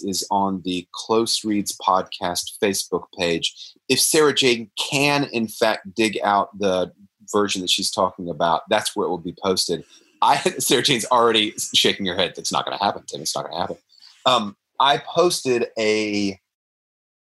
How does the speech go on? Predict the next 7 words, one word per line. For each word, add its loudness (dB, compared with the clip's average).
nineteen -2
seventy-three -2
production -2
starring -2
Laurence 0
Olivier 0
as -2